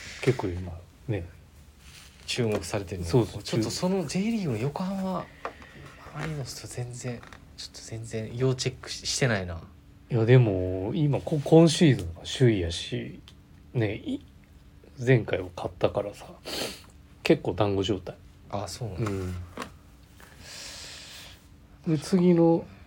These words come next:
Speaker 1: 来週の水曜日、サンフレッチェ広島戦が、それもまた熱そうでさ、ホームやねんけど。
Speaker 2: ああ。
Speaker 1: あ、
Speaker 2: え、また
Speaker 1: 違う違う。さっきあれか、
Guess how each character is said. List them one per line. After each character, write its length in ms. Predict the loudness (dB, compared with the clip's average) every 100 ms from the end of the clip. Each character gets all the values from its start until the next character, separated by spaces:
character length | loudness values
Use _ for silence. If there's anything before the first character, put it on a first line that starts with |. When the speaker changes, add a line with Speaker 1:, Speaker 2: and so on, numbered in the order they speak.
| -18 0
Speaker 1:
来 200 | 2 2
週 280 | 0 -2 -2
の 300 | -4 -6 -8 -10 -20 -20
水 540 | -20 -8 0 2 4 6
曜 220 | 4 4
日、 140 | -2
サ 180 | 0 2
ン 120 | 2
フ 120 | -2
レ 80 | -6
ッ 40 | -6
チ 140 | -10 -12
ェ 120 | -10
広 200 | -12 -10
島 160 | -12 -12
戦 240 | -16 -16
が、 140 | -12
そ 120 | 0 0
れ 100 | 0
も 120 | -4
ま 140 | -10
た 180 | -10 -10
熱 160 | -10 -14
そ 160 | -18
う 40 | -18
で 80 | -20
さ、 140 | -20 -20 -12
ホ 240 | 2 4
ー 40 | 4
ム 80 | -2
や 60 |
ね 100 | -12
ん 20 | -14
け 120 | -14
ど。 60 | -4
Speaker 2:
あ 460 | 2 2 2 -4 -8
あ。 40 | -10 -14 -14 6
Speaker 1:
あ、 0 |
Speaker 2:
え、 40 |
ま 160 | 8 12
た 100 | 12
Speaker 1:
違 40 |
う 20 | 12
違 80 |
う。 80 | 8
さ 200 | 2 -2
っ 20 | 0
き 200 | 0 0
あ 100 | 0
れ 80 | 0
か、 280 | -2 -6